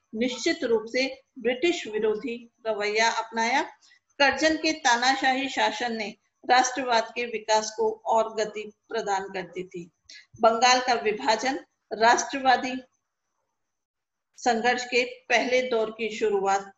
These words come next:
करा दी थी और जब ये आंदोलन जोर पकड़ रहा था, तो British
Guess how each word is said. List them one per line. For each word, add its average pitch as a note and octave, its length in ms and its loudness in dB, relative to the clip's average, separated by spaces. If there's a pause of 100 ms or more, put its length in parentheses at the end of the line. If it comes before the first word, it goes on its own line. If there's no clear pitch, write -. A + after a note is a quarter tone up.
(120)
करा G3+ 240 4
दी G#3 200 -6
थी C4 360 -6 (220)
और A#3+ 140 2
जब C4 160 0
ये C4+ 140 -2
आंदोलन A#3 640 0
जोर A#3+ 420 0
पकड़ A3 280 -2
रहा G3+ 200 2
था, B3 260 0
तो - 420 -8
British B3 380 -4